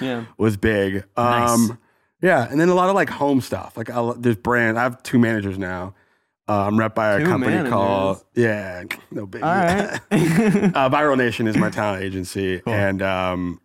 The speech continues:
Speaker 2: I have two guys who basically their job is to find me deals, and they get a twenty percent, which is a little higher than, but they're, they're great. They're, they're awesome, and they're
Speaker 3: How's it been
Speaker 2: on
Speaker 3: going
Speaker 2: it.
Speaker 3: since you signed up with them?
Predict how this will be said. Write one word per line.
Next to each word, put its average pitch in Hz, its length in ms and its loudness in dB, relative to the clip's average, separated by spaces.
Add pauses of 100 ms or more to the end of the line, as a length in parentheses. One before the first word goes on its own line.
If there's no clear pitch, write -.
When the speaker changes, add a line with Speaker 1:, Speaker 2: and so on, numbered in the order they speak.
(120)
Speaker 2:
I 101 60 -6
have 92 100 -4
two 95 180 -4
guys 90 420 -4
who 90 180 -8 (140)
basically 95 400 -6
their 92 160 -4 (180)
job 90 320 -4
is 90 140 -8
to 101 100 -8
find 92 340 -6
me 95 100 -6
deals, 95 420 -6 (640)
and 98 120 -4
they 95 100 -6
get 92 160 -8
a 90 80 -8
twenty 92 300 -6
percent, 95 440 -4
which 95 160 -8
is 92 80 -6
a 95 60 -6
little 98 180 -2
higher 87 360 -4
than, 85 320 -10 (680)
but 123 80 -4
they're, 151 160 4
they're 143 140 2
great. 104 280 -2
They're, 104 140 -4 (100)
they're 113 140 0
awesome, 98 340 -2
and 101 80 -4
they're 113 100 0
Speaker 3:
How's 131 140 -2
it - 40 -6
been 101 100 2
Speaker 2:
on 95 60 -2
Speaker 3:
going 120 120 -2
Speaker 2:
it. 110 60 -8
Speaker 3:
since 101 140 -6
you - 20 -10
signed 110 220 -6
up 120 100 -8
with 107 80 -10
them? 85 240 -10